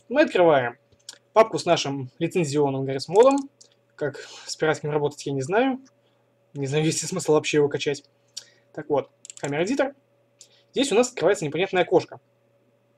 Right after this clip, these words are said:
Я хочу, значит, сделать P V P карту, поэтому я как бы рассудил, что давайте Counter-Strike Source открою. Однако у нас опять ошибка. Set up file, game info, бла-бла-бла-бла-бла-бла.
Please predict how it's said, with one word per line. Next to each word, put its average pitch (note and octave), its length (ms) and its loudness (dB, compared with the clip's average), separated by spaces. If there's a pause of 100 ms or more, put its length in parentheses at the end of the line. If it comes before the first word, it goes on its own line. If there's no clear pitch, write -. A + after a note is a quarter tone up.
(200)
Я A3 160 8
хочу, G3+ 180 0
значит, C#3+ 260 -4
сделать C#3 220 -2
P D3 80 0
V C#3 100 2
P C#3 140 -2
карту, E4+ 400 4
поэтому A#3+ 280 4
я F#3+ 60 2
как F3+ 180 -2
бы E3 80 4
рассудил, F3+ 340 -2
что - 160 -8
давайте E3 240 2
Counter-Strike G3+ 440 -2
Source G3 220 0
открою. B2+ 280 -6 (720)
Однако C4+ 260 2
у - 20 4
нас C4 140 2
опять D#3 200 4
ошибка. - 360 -6 (360)
Set G3+ 140 -2
up F3+ 120 -2
file, C4+ 220 10
game F3 220 4
info, A3 300 4
бла-бла-бла-бла-бла-бла. D3+ 920 6